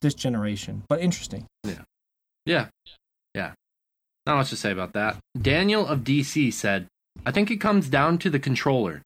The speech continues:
Speaker 2: specifically. It's tough to play classic games if the
Speaker 1: Huh.
Speaker 2: hardware doesn't feel right. I have tried playing N E S classics with the Switch's Joy-Cons,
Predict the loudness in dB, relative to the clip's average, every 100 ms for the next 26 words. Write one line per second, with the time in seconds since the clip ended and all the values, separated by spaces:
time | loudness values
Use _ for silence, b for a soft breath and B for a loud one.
0 | _ -14 -2 0 2 0 -2 -6 -12 -10
1 | -14 -14 _ -4 -2 0 0 2 0 2
2 | 0 2 0 0 -4 -2 0 0 -2 2
3 | 4 4 2 2 4 2 2 0 0 0
4 | 2 4 2 -2 -10 -20 _ _ _ _
5 | _ _ 2 2 2 2 2 2 2 2
6 | 2 2 2 2 0 0 2 2 -2 -6
7 | -6 -8 -6 -8 -2 0 0 0 0 0
8 | 0 2 0 -2 -4 -6 -14